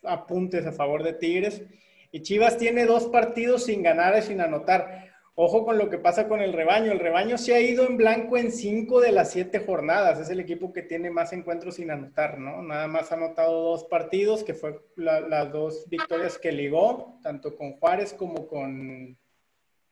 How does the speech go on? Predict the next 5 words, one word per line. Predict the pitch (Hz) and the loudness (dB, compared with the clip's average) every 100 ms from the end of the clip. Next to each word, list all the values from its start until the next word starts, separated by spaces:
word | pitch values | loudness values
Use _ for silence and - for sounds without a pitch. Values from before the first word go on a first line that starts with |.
| _ _ _ _ _ _ _ _ | _ _ _ _ _ _ _ _
como | - 156 143 | -10 -8 -8
con, | - 143 143 139 135 135 131 131 131 127 131 135 135 _ _ _ - | -6 -6 -6 -6 -6 -6 -8 -10 -12 -14 -16 -16 -18 _ _ _ -16
eh, | 214 165 147 139 | -10 -8 -6 -8
San | 143 143 | -10 -4
Luis. | 185 262 - | -2 -4 -8